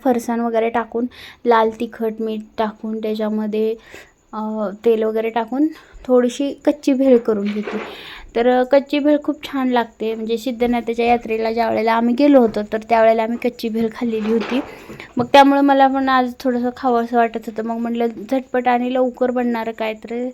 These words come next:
कच्ची भेळ आहे म्हणून मग ती करून आम्ही छान अशी, अ, खाल्ली चार वाजता. तर बघू शकता इथं, आणि काहीतरी खायला म्हटलं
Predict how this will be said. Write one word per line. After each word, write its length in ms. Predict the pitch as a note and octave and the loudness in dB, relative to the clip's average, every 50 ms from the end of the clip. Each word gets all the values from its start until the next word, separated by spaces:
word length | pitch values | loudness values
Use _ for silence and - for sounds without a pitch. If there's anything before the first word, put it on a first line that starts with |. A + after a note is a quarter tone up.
| - - - - - - _ - | -12 -18 -20 -20 -20 -20 _ -2
कच्ची 240 | C4+ B3 B3 - B3 | 0 0 0 -2 0
भेळ 220 | A3+ B3 A#3+ A#3 | 2 2 4 4
आहे 100 | A3 A3 | 2 0
म्हणून 320 | A3 A3+ A3+ A3+ A#3 B3 B3+ | 0 -4 -6 -4 -4 -2 -2
मग 140 | C4 C4 B3+ | -2 -4 -6
ती 460 | - _ - C#4+ C#4+ C#4+ C#4+ C#4 B3+ - - - - - - - | -8 _ -4 -2 -2 -2 -2 -2 -4 -6 -10 -12 -14 -16 0 2
करून 260 | C4+ C4 C4 C4 B3+ | 4 4 4 4 4
आम्ही 280 | B3 B3+ C4+ D4 E4 F4+ - - - - - - _ _ _ _ _ _ _ _ _ _ - - - - - - - - - _ _ | 2 4 8 8 8 8 8 0 -12 -20 -20 -20 _ _ _ _ _ _ _ _ _ _ -20 -20 -20 -20 -20 -20 -20 -20 -20 _ _
छान 280 | - - C#4+ C4+ C4 C4 | -4 0 2 2 4 4
अशी, 280 | B3+ B3 - C#4+ C#4+ - | 2 0 -2 -4 -6 -6
अ, 360 | - - - G3+ B3 A#3+ A#3+ A#3+ | -8 -8 -2 0 2 2 2 0
खाल्ली 500 | - D4+ D4 B3 G#3+ G#3+ G#3+ - - - G#3 - | 2 2 2 2 2 0 -2 -2 -4 -6 -4 0
चार 320 | - A#3 G#3+ G#3+ G#3+ G#3+ A3 | 2 4 4 4 2 2 0
वाजता. 340 | G#3+ G#3+ G#3+ - - - G#3 - - _ _ _ _ _ _ _ _ _ _ - | 0 0 -2 -6 -12 -16 -16 -16 -16 _ _ _ _ _ _ _ _ _ _ -2
तर 120 | B3 A#3+ A#3+ | 0 2 4
बघू 240 | B3 C4 C4 C4+ | 4 4 4 4
शकता 340 | C4+ C#4+ D4 C4+ C4 - A3+ | 2 4 2 2 2 0 0
इथं, 280 | A3+ A3+ A#3 A3 A#3+ A#3+ | 0 0 0 4 6 6
आणि 440 | B3 B3 C4 C4+ C4+ C4+ C4+ C4+ - - | 6 6 6 4 2 2 2 0 -2 -2
काहीतरी 400 | D4+ D4 D4+ D#4 D#4 D#4 D#4 D#4 | -4 0 0 0 0 2 0 -2
खायला 380 | D#4 - - E4 D4+ D4 C#4 C4+ | -2 0 2 2 4 4 4 4
म्हटलं 300 | C#4 C#4 C4+ C#4 C4+ | 4 2 2 2 0